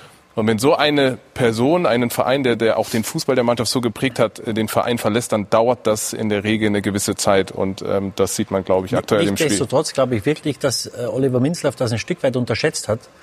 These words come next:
Speaker 2: jetzt zum anderen Fußball wieder zurückzugehen, als den, den sie die letzten zwei oder drei Jahre unter Nagelsmann gespielt haben. Und da sehe ich wirklich großes, äh, äh,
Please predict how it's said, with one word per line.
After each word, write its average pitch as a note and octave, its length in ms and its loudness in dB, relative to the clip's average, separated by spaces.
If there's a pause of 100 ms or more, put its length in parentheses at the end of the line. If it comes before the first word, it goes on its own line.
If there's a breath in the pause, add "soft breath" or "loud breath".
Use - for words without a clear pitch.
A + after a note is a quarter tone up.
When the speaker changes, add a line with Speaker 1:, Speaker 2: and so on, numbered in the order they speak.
(220 loud breath)
Speaker 2:
jetzt C3+ 320 0
zum A#2+ 300 0 (360)
anderen C#3+ 280 0
Fußball C#3 400 -2
wieder A#2+ 180 2
zurückzugehen, B2 720 0
als G2+ 200 -4
den, C3 160 2
den B2+ 160 2
sie A#2 80 0
die A#2+ 80 0
letzten B2 240 -2
zwei B2 140 0
oder B2 120 4
drei A#2 160 2
Jahre A#2+ 140 2
unter A2+ 140 -2
Nagelsmann A2+ 420 0
gespielt A2 300 -2
haben. G2+ 100 0
Und G2+ 160 -2
da A#2+ 100 4
sehe B2+ 140 0
ich G#2+ 80 -2
wirklich B2 280 0
großes, B2 460 0
äh, A2+ 280 2
äh, G#2 40 -2